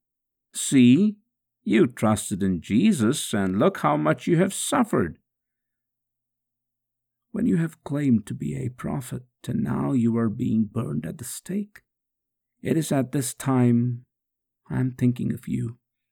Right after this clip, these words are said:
Don't shrink back. Be faithful unto death.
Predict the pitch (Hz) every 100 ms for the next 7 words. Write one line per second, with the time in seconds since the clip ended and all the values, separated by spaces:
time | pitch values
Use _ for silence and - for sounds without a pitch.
0 | _ _ _ _ _ _ - 131 139 -
1 | - 147 160 131 123 156 196 123 - _
2 | _ _ _ _ _ _ _ _ 196 180
3 | - 143 131 127 117 101 - _ _ -
4 | 120 117 - - 123 _